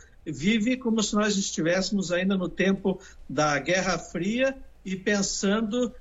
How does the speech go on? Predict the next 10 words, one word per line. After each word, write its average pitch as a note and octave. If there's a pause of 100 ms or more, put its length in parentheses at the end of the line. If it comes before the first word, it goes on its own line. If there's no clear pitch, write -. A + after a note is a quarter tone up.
(120)
em F3
termos G3
de F3
geopolítica G3
totalmente G3
ultrapassada. D#3+ (320)
Então, G3+
ele G3+
busca F#3
agora F#3+